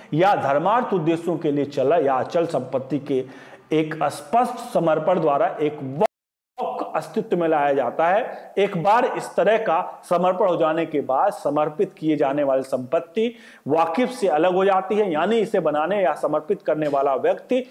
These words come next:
भगवान में निहित हो जाती है। कोर्ट ने कहा कि वक्फ की संपत्तियों को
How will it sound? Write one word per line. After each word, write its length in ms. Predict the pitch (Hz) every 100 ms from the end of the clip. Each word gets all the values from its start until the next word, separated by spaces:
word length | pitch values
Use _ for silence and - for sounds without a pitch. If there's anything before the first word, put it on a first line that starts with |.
| - -
भगवान 500 | 151 151 165 196 190 -
में 80 | 156
निहित 280 | 147 165 180
हो 60 |
जाती 340 | 175 180 233 233
है। 100 | 226 - - -
कोर्ट 200 | 196 240 208
ने 160 | 226
कहा 160 | 233 254
कि 120 | 254
वक्फ 280 | 190 196 -
की 80 | 214
संपत्तियों 540 | 196 180 170 - 190 202
को 200 | 240